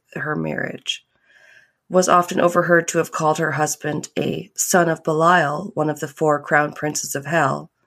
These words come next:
She was also known to say things like, "I'd shoot him if I could." Their daughter Laniet was living in an apartment,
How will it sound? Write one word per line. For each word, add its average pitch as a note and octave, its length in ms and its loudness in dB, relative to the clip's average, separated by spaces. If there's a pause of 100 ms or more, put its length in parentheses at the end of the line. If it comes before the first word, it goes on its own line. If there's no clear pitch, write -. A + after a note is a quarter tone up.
(720)
She - 200 0
was F#3+ 180 0
also G#3+ 300 6
known D3+ 260 2
to D#3+ 100 -6
say C#3+ 240 0
things C#3 340 -4
like, C3 300 -4 (100)
"I'd E3 200 0
shoot G3+ 280 4
him E3+ 460 -6
if - 160 -6
I - 80 -2
could." - 380 -8 (1700)
Their F3 120 6
daughter F3+ 300 6
Laniet E3+ 580 4
was E3+ 200 0
living D#3+ 300 2
in D#3+ 120 0
an D3 120 0
apartment, D3 680 0